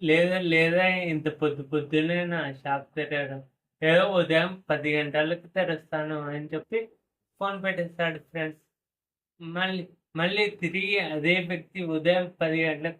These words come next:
ఫోన్ చేస్తాడు షాప్ ఓనర్కి. "షాప్ ఎప్పుడు తెరుస్తారు సార్?" అని అడుగుతాడు. ముద్దు ముద్దగా అడుగుతాడు.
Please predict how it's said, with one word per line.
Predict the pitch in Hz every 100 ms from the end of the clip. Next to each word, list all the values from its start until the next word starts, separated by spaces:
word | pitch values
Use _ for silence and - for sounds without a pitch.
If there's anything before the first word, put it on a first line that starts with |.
| -
ఫోన్ | 170 160
చేస్తాడు | 151 147 151 143 135
షాప్ | 151 139 135
ఓనర్కి. | 135 135 139 143 - 135 131 _ _ _ _ _ _ _ -
"షాప్ | 185 185 185
ఎప్పుడు | 208 208 190
తెరుస్తారు | 180 190 175 180 180 196 190 175
సార్?" | - 165 170 175 -
అని | 160 165
అడుగుతాడు. | 160 151 143 143 135 135 135 _ _ _ _ _ _ _ _ _ _ -
ముద్దు | 180 175
ముద్దగా | 175 170 170 165 160 196
అడుగుతాడు. | 185 156 151 131 131